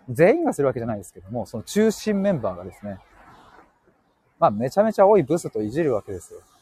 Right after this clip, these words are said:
で、その、まあ、マネージャーも、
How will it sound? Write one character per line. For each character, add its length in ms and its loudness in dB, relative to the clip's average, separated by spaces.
で、 100 -2
そ 120 0
の、 200 2
ま 460 4
あ、 40 -20
マ 120 2
ネ 100 4
ー 40 0
ジ 80 0
ャ 60 6
ー 40 4
も、 220 -2